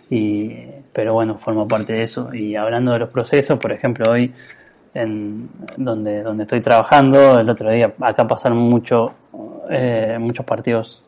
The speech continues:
viejos, por decirlo de alguna forma, partidos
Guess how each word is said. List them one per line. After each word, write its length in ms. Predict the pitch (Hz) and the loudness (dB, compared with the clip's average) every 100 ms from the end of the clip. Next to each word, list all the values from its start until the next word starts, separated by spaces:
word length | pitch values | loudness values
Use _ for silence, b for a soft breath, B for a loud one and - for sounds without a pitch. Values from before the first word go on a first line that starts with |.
| - | -18
viejos, 720 | 82 80 - 175 139 - 120 | -14 -12 2 6 6 6 -2
por 160 | - 107 | -2 -4
decirlo 280 | - 120 | -4 -2
de 40 | 110 | -2
alguna 180 | 113 113 | -2 0
forma, 400 | 160 139 123 110 | 2 4 4 0
partidos 420 | 110 104 110 104 | -4 -6 -6 -6